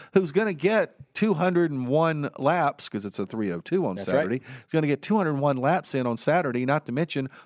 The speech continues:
Speaker 1: all the practice and qualifying in two different cars. So I think Noah at fifty to one, I'm not sitting here predicting him to win, but I think that's a pretty big odd.
Speaker 2: When we get the top three, I might wanna talk about it, though.
Speaker 1: Well, there you go. I mean, no question that the top threes could be interesting. All right, let's look at our long shots.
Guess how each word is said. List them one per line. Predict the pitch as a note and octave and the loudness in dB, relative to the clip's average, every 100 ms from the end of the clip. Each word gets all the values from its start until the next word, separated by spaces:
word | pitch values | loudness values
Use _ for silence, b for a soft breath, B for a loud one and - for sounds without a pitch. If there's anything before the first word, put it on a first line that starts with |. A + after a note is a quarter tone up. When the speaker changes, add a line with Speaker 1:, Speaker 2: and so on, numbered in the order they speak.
| - | -2
Speaker 1:
all | C3+ | 0
the | C3+ | 0
practice | - C#3 C#3 C3+ | 0 0 0 -6
and | A#2+ | -6
qualifying | D3 F3 D#3 B2+ B2+ | -2 0 0 0 0
in | A#2+ | -2
two | - D3 | -2 -2
different | A#2 G#2+ | -4 -6
cars. | D#3+ F3 A2 | 0 0 0
So | - B2 B B B | 0 0 B B B
I | - F#3 | 0 0
think | G#3 | 0
Noah | C#3 C#3 F#3 C#3+ | 0 2 4 2
at | A#2+ | 0
fifty | D#3 D3 C3 | -4 -4 -4
to | |
one, | B2+ E3+ D3 | 0 0 0
I'm | C#3 | -2
not | E3 | -4
sitting | - - D#3 | -4 -6 -4
here | D3 | -6
predicting | C#3+ C#3+ D#3+ D3 | -4 -4 -4 -6
him | C#3 C#3 | -6 -4
to | A#2+ | -4
win, | C#3+ F3+ D#3 | -2 -2 -2
but | B2 | -2
I | |
think | B2+ E3 D3 | -2 -4 -4
that's | C#3 | -4
a | A#2+ | -6
pretty | - F3 D#3+ | -6 -4 -2
big | B2 A#2 | -2 -2
odd. | G#2+ A#2+ - - | -2 -4 -6 -8
Speaker 2:
When | B2+ | -4
we | |
get | B2 | -2
the | C3 | -2
top | - C#3 - | -2 -4 -2
three, | F3+ | -2
I | D3 | -2
might | A2+ G#2 | -2 -4
wanna | G#2 | -6
talk | C3+ F3 | -6 -8
about | F#2+ | -10
it, | E2+ | -12
though. | - | -16
Speaker 1:
Well, | A#2+ A2+ - | -14 -14 -14
there | F#2+ | -18
you | F2+ | -16
go. | F#2 D3 - b b _ | -10 -10 -12 b b _
I | F#2+ | -12
mean, | F#2+ | -4
no | C3 | -2
question | C3+ C#3+ C#3 C3+ | 0 -2 -4 -4
that | G#2+ G#2 | -8 -8
the | |
top | G#2+ A#2+ - | -6 -6 -4
threes | A#2+ A2 | -8 -8
could | G#2 | -10
be | A2 | -12
interesting. | B2+ - G2+ | -12 -14 -8
All | A#2+ | -4
right, | D3+ | -2
let's | F#3 - | -2 -2
look | A#3 | -2
at | G3 | 2
our | C3+ | 2
long | C3 D3 | 2 0
shots. | - C3+ B2 - | 0 0 0 -4